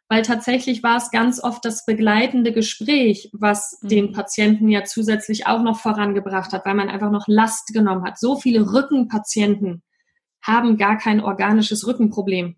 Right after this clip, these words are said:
Speaker 1: sondern haben halt einfach so viel Last zu tragen.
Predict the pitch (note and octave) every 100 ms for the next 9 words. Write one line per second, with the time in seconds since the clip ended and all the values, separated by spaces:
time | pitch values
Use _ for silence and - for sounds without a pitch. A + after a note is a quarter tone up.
0 | _ F#3+ G3 G3 G3+ G#3 G#3 - G3+ G#3
1 | G3 G#3+ B3+ A#3 A3 C4+ - - - -
2 | B3 G#3+ F#3+ F3 F3 F3+